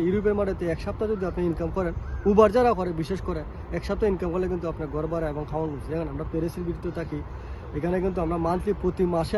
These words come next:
আমাদের পাঁচশো থেকে ছয়শো টাকা ইনকাম, আহ, খরচ আছে। এই খরচটা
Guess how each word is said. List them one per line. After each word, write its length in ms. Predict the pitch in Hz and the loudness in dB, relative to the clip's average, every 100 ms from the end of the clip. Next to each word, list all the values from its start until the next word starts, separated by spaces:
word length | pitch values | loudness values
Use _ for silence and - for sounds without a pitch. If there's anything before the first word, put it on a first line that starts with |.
| 170 | 0
আমাদের 220 | 160 170 160 | 0 -2 -4
পাঁচশো 240 | 147 - 175 | -4 -6 -6
থেকে 140 | 170 165 | -4 -4
ছয়শো 200 | 185 165 151 | -4 -4 -4
টাকা 120 | 156 147 | -2 -2
ইনকাম, 180 | 139 135 | -4 -6
আহ, 80 | 139 135 131 - - - | -6 -6 -6 -6 -6 2
খরচ 220 | 196 190 208 | 4 4 2
আছে। 120 | - - - - - - | -2 -8 -8 -8 -6 -2
এই 60 | 170 | 2
খরচটা 320 | 208 208 - | 2 2 0